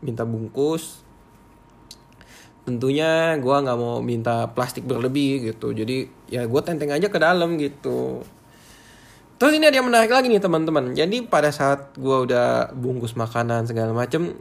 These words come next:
gua ke tempat perobekan tiket gitu. Dan di sini, teman-teman, gua, eh, sampai, gua sampai lihat ya,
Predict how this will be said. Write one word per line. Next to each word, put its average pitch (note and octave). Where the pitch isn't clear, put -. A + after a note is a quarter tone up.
gua F3+
ke D3
tempat C#3
perobekan C3+
tiket C3+
gitu. A#2
Dan C#3+
di D3
sini, B3
teman-teman, E3
gua, G#3
eh, D3
sampai, F#3
gua D#3
sampai G3+
lihat D#3
ya, G#3